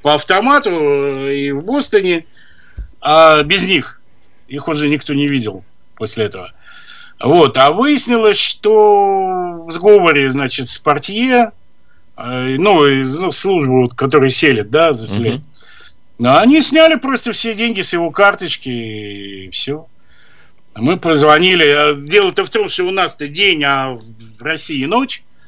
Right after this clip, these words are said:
Speaker 2: Да.
Speaker 1: Поэтому до банка мы з-, дозвонились только ночью. Там всё выяснилось, но колонки Саша так и не купил, и,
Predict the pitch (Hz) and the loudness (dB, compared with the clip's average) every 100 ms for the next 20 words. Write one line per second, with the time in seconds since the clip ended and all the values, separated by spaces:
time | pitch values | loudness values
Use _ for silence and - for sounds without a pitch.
0 | - - - 139 147 160 151 165 175 196 | -20 -20 -10 -4 -4 -4 0 2 4 0
1 | - 160 143 143 156 147 170 185 165 143 | -2 -12 -12 -10 -8 -2 0 0 -6 -12
2 | - 139 147 156 226 254 - 180 - - | -10 -10 -8 -6 -6 -6 -10 -12 -18 -20
3 | - - - - - - 156 151 139 135 | -20 -20 -20 -20 -20 -10 -4 -4 -4 -8
4 | 131 208 233 - 175 160 - 151 175 202 | -4 -4 -4 -6 -6 -6 -4 -2 0 2
5 | 208 196 190 175 - - 131 - 151 175 | 2 2 -2 -8 -16 -20 -12 0 0 0
6 | 185 - 135 135 135 139 127 156 131 123 | -4 -6 -6 -4 -4 -6 -8 -8 -4 -4
7 | 143 139 208 220 151 139 | -4 -2 0 0 2 0